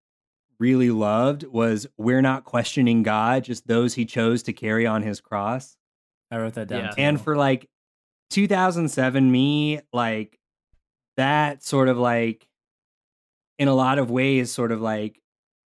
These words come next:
Speaker 1: planted that, you know, whatever you wanna call it, the deconstruction or, you
Speaker 3: Seed
Speaker 1: know,
Speaker 3: of
Speaker 1: it
Speaker 3: questioning or doubt or
Speaker 1: it, it, it,
Speaker 3: searching.
Speaker 1: it was just, it was really big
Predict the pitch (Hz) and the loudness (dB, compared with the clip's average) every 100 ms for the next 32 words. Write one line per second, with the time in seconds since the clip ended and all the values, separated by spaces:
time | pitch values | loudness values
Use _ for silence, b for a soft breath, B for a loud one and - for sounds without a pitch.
0 | _ _ _ - 135 131 127 135 123 120 | _ _ _ -2 2 2 2 0 2 0
1 | 117 120 - _ _ _ _ _ _ - | 0 -2 -10 _ _ _ _ _ _ -4
2 | 156 156 - 165 165 170 160 160 151 135 | 0 0 -4 0 2 2 4 4 4 0
3 | - 139 135 135 127 127 120 123 _ 120 | 0 0 2 2 0 0 0 -2 _ -4
4 | 147 202 143 139 143 127 - 139 135 139 | -2 0 -2 -2 -4 -6 -2 2 4 2
5 | 139 139 _ _ _ _ _ _ _ _ | 0 -6 _ _ _ _ _ _ _ _
6 | _ _ _ - 120 117 113 113 113 113 | _ _ _ -6 -2 0 0 -2 -2 -4
7 | 117 - _ _ _ _ - 139 135 127 | -6 -14 _ _ _ _ -2 0 2 0
8 | 139 135 127 - 113 110 110 107 110 104 | -4 -6 -6 -8 -14 -14 -14 -14 -12 -12
9 | 107 110 104 104 _ 190 196 185 202 202 | -10 -12 -12 -16 _ -8 -8 -4 -4 0
10 | 214 233 113 214 226 214 226 208 196 190 | 2 2 0 2 4 4 2 0 4 4
11 | 160 170 170 147 175 160 117 | 4 2 2 2 0 -2 -6